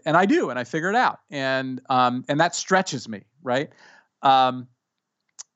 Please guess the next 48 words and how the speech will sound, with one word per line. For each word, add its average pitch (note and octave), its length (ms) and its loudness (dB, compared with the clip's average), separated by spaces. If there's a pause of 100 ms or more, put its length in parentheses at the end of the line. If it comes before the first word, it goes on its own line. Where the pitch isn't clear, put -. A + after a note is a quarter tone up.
(140)
the, C#3+ 580 -4
the D3+ 160 2
other G3 160 4
thing A3 300 -2
that E3 100 0
I C#3 160 2
do C#3 300 -4
is B2 100 -4
I C3 80 -4
keep C#3+ 240 -2
working C#3+ 320 0
on A#2+ 140 2
my A#2+ 120 2
own A#2+ 180 2
growth A#2+ 280 0
and A#2+ 80 -2
development. G#2+ 480 -2 (140)
And, A#2 420 0 (340)
you B2 60 -2
know, A#2 100 4
there's C3+ 200 2
a C3+ 60 6
bit A#2+ 300 2
of C#3 100 2
integrity C3 560 0
here. G#2+ 220 0
I A#2 80 2
can't D#3 400 0
be C#3 200 2
in B2 100 0
the A#2 60 -4
business C#3+ 560 0
of A2+ 160 0
being C3+ 240 0
the A#2 80 -4
chief A#2 320 -2
bar B2 240 6
raiser D3 380 2
for D#3+ 140 -6
people E3 400 0
if C3 120 0
I'm B2 180 4
not A#2+ 260 2
raising B2+ 360 0
the A2+ 60 -4
bar A#2+ 420 4
on A2+ 80 -2
myself. A2 560 0